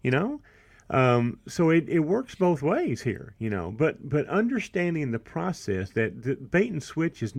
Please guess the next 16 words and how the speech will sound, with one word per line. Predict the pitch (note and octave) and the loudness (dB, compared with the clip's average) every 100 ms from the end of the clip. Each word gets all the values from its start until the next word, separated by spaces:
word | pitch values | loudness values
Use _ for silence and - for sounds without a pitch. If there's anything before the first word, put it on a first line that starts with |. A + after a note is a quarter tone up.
| C3 | -4
is, | B2+ A#2+ - | -4 -4 -8
is, | A#2 B2+ - - | 0 0 0 -12
it's | B2+ C3 | -8 -4
a | B2 | -2
derogatory | G#2+ A#2 C#3 F3 F3 - D#3 A#3 | 0 0 2 0 -2 -2 -2 -2
term | - D#3 B2 G#2+ - - - | -2 0 0 -2 -8 -20 -20
for | - B2 | 0 0
a | |
process | - D3+ D#3+ - C3 | 2 0 0 0 0
here | C#3+ B2+ | 2 2
that | A#2+ A2+ | 2 0
it's | - | -2
not, | C#3 C#3+ - _ | 0 0 -4 _
it's | - | -2
not | D3+ D3 | 0 0
accurate. | C#3 F3 G3 - F#2 - - | 0 -2 -4 -8 -10 -10 -20